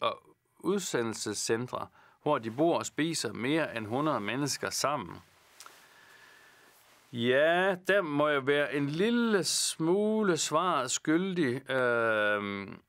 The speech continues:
hvordan man håndterer det, fordi der er vi ude i, i noget drift. Altså, jeg håber jo på, at man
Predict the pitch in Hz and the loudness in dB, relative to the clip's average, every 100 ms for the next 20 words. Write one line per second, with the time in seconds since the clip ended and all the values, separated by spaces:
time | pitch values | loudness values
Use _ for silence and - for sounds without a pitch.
0 | _ _ 117 127 156 175 131 127 110 123 | _ _ -2 0 -2 -2 -2 -2 -2 -2
1 | 120 190 226 139 110 123 135 - 127 131 | 0 0 2 2 2 0 0 -2 -2 0
2 | 156 180 151 175 202 151 123 120 - 165 | 0 2 2 4 4 4 2 0 0 0
3 | 170 135 120 135 175 - - - - 127 | 2 2 2 0 -2 -6 -12 -10 -4 -2
4 | - 123 - - - - 135 190 214 151 | 0 -2 -2 -14 -16 -4 0 2 4 2
5 | 135 - 196 190 127 127 113 123 | 0 0 2 2 0 -2 -2 -4